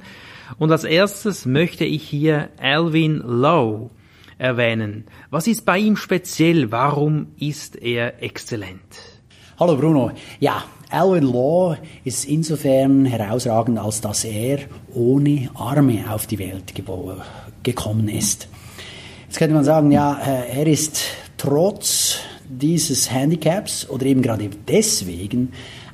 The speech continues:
Speaker 2: ein Top-Speaker geworden. Er ist Mitglied in der Hall of Fame in der kanadischen Speakers Association, hat ganz viel Erfahrung auf der Bühne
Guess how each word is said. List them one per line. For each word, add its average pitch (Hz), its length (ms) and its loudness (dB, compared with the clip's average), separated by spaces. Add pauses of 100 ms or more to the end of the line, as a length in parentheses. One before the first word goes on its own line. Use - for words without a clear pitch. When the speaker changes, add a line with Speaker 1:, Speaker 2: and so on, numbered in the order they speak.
(200)
Speaker 2:
ein 131 360 2
Top-Speaker 110 640 -6
geworden. 104 520 -4 (320)
Er 143 120 4
ist 170 180 4
Mitglied 190 420 4
in 135 180 2
der 113 120 4
Hall 151 160 4
of 127 160 2
Fame 170 400 4
in 143 300 2
der 127 120 2
kanadischen 123 920 2
Speakers - 420 -2
Association, 131 800 0 (1200)
hat - 280 -2 (240)
ganz 143 240 0
viel 139 160 0
Erfahrung 139 520 2 (600)
auf 143 220 -4
der 151 100 2
Bühne 135 400 4